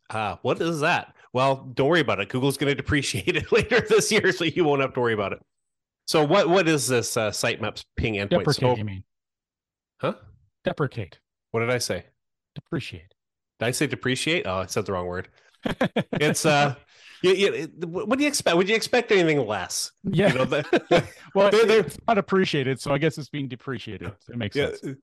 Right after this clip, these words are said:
Speaker 1: there, there, there are thousands of listeners that just wait for me to screw up so they can take a shot at tequila, Ross. I'm just trying to
Speaker 2: <laughs>
Speaker 1: cater to those listeners.
Speaker 2: You do. Yeah.
Speaker 1: Um, I'm not gonna screw up again. So what is it? It is a sitemap protocol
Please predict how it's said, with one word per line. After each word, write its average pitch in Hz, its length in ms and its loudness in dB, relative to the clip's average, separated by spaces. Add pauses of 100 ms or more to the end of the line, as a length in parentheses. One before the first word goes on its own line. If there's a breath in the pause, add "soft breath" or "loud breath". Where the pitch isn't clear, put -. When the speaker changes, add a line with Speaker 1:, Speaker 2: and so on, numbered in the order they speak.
(120)
Speaker 1:
there, 147 160 0
there, 160 180 2
there 170 120 4
are 165 40 4
thousands 175 440 2
of 143 80 2
listeners 143 440 0
that 123 80 0
just 127 200 -4
wait 135 160 0
for 139 100 -4
me 131 80 0
to 113 60 -6
screw - 280 0
up 120 100 -2
so 120 120 -2
they 107 140 -2
can 110 100 -8
take 113 180 -6
a 110 40 -6
shot 110 260 0
at 101 80 -6
tequila, 107 400 0
Ross. - 300 0
I'm 226 120 2
just 156 240 2
trying 135 220 2
to 123 80 0
Speaker 2:
<laughs> - 140 -4
Speaker 1:
cater 135 240 4
to 131 100 -2
those 120 320 0
listeners. 104 540 -4 (100)
Speaker 2:
You 110 80 -10
do. 104 220 -6 (280)
Yeah. 90 180 -14
Speaker 1:
Um, 123 680 -2 (300)
I'm 117 100 -2
not 151 140 2
gonna 156 120 0
screw 143 200 0
up 127 100 0
again. 104 240 -4 (460 soft breath)
So 151 200 2
what 185 120 6
is 160 160 4
it? 107 160 -2
It 143 220 0
is 139 200 0
a 123 120 2
sitemap 151 500 -2
protocol 131 600 2